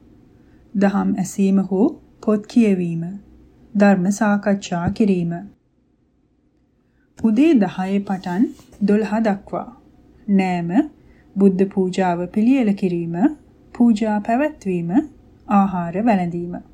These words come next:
දහවල් දොළහ තෙරුවන් වැඳීම. පස්වරු දෙක දක්වා විවේක ගැනීම. පස්වරු දෙකේ පටන්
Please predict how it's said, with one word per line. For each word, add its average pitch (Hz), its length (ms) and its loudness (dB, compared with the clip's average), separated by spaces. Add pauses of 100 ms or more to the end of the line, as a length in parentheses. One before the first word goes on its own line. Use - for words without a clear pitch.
(2250)
දහවල් 226 680 2
දොළහ 202 340 2 (500)
තෙරුවන් 208 540 2
වැඳීම. 190 420 0 (2000)
පස්වරු 294 540 2
දෙක 202 280 2 (300)
දක්වා 196 520 -2 (200)
විවේක 196 520 0
ගැනීම. 185 480 0 (1400)
පස්වරු 190 520 -2
දෙකේ 180 380 -2
පටන් 196 420 -2